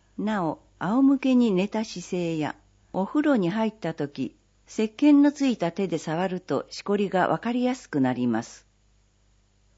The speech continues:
乳房にしこりや硬いコブがないか、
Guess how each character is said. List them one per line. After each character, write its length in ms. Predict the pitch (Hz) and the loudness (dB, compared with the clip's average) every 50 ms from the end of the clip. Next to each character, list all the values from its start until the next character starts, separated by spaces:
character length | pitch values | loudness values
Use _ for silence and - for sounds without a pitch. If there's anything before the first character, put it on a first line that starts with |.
| _ _ - | _ _ -2
乳 200 | 214 254 285 285 | 2 2 2 2
房 280 | 254 247 262 262 262 254 | 2 2 2 2 2 4
に 260 | 247 240 240 - - - | 4 2 2 0 -2 -8
し 140 | - - | -16 -12
こ 180 | - - 262 269 | -6 -4 -2 0
り 120 | 262 254 | 0 2
や 120 | 254 254 247 | 0 0 -2
硬 340 | 247 - 214 214 - 233 240 | -2 -6 -8 -4 -2 -2 -2
い 120 | 233 - | -2 -4
コ 200 | - - - 214 | -4 -6 -6 -4
ブ 140 | 202 269 262 | -4 -2 -2
が 160 | 254 208 175 | -2 0 0
な 160 | 170 165 165 | 2 2 0
い 80 | 147 131 | -2 -4
か、 300 | - - - 117 - | -6 -10 -10 -10 -10